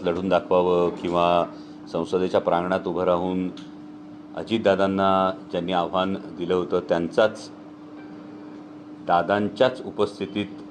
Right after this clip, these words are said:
प्रवेश व्हावा आणि तोही, अ, मंगल कार्यालयात एक छोटेखानी सभा घेऊन व्हावा, यामध्ये मला खरोखर, अ, आश्चर्य वाटलं थोडंसं. आणि दुसरी महत्त्वाची गोष्ट अशी आहे की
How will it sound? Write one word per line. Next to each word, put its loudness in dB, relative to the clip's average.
प्रवेश 4
व्हावा 6
आणि -2
तोही, -2
अ, 0
मंगल 4
कार्यालयात 6
एक -2
छोटेखानी 2
सभा 4
घेऊन -2
व्हावा, 6
यामध्ये 4
मला 2
खरोखर, 2
अ, 8
आश्चर्य 2
वाटलं 4
थोडंसं. -2
आणि 0
दुसरी -4
महत्त्वाची 0
गोष्ट -2
अशी 0
आहे -6
की -2